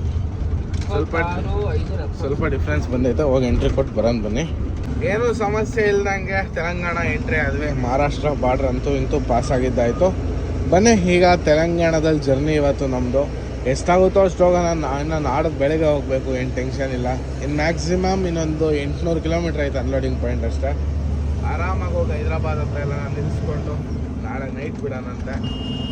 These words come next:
Speaker 1: ನಾಡ್ದು ಮಧ್ಯಾಹ್ನಕ್ಕೆ ಬರೋಕ್ಕೆ ಹೇಳಿರೋದು, ಅದೊಂದು ಸಮಸ್ಯೆ, ಏನೂ ಮಾಡೋಕ್ಕಾಗಲ್ಲ. ಆರಾಮಾಗಿ ಹೋಗೋಣ, ಅರ್ಜೆಂಟ್ ಮಾಡ್ಕೊಂಡು ಹೋಗ್ಬೇಡ, ಯಾಕಂದ್ರೆ ಟೈಮ್ ಸಿಕ್ಕಾಪಟ್ಟೆ ಐತೆ. ಬನ್ನಿ ಹೋಗೋಣ ಫಸ್ಟ್ ಇಲ್ಲಿಂದ. ಇವಾಗ ಸೀದಾ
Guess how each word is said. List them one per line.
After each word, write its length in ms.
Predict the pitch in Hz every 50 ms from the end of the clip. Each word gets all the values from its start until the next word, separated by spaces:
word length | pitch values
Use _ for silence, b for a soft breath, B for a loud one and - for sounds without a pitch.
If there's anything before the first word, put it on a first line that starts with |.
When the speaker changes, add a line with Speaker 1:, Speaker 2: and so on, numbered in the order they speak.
| - - -
Speaker 1:
ನಾಡ್ದು 320 | 135 139 170 196 208 185 -
ಮಧ್ಯಾಹ್ನಕ್ಕೆ 480 | - - - 185 208 226 233 208 -
ಬರೋಕ್ಕೆ 200 | 156 151 156 -
ಹೇಳಿರೋದು, 480 | - 135 131 127 - 123 - - 127 123
ಅದೊಂದು 280 | 127 151 156 156 - -
ಸಮಸ್ಯೆ, 380 | 143 131 131 131 127 - - 123 127 127 - - - - - - -
ಏನೂ 140 | - - -
ಮಾಡೋಕ್ಕಾಗಲ್ಲ. 500 | - - - - - - - - - - - - - - - - - - - 139
ಆರಾಮಾಗಿ 380 | 135 156 165 160 - 131 135
ಹೋಗೋಣ, 720 | - - 135 147 139 131 131 135 135 131 131 - 135 135 135
ಅರ್ಜೆಂಟ್ 340 | 135 135 - 180 180 - -
ಮಾಡ್ಕೊಂಡು 340 | 156 156 143 - - - -
ಹೋಗ್ಬೇಡ, 520 | - - - - - - - - - -
ಯಾಕಂದ್ರೆ 300 | 196 190 196 190 - 185
ಟೈಮ್ 160 | 196 196 -
ಸಿಕ್ಕಾಪಟ್ಟೆ 440 | 208 196 - 185 175 165 156 135 143
ಐತೆ. 500 | 139 131 - - 156 - - - - - - - - -
ಬನ್ನಿ 360 | 151 165 175 143 - - 117 120
ಹೋಗೋಣ 260 | 139 151 160 156 147
ಫಸ್ಟ್ 280 | - 143 135 - -
ಇಲ್ಲಿಂದ. 260 | 151 139 143 143 139 139
ಇವಾಗ 160 | 127 120 117
ಸೀದಾ 640 | - - 147 147 147 147 147 147 151 147 160 165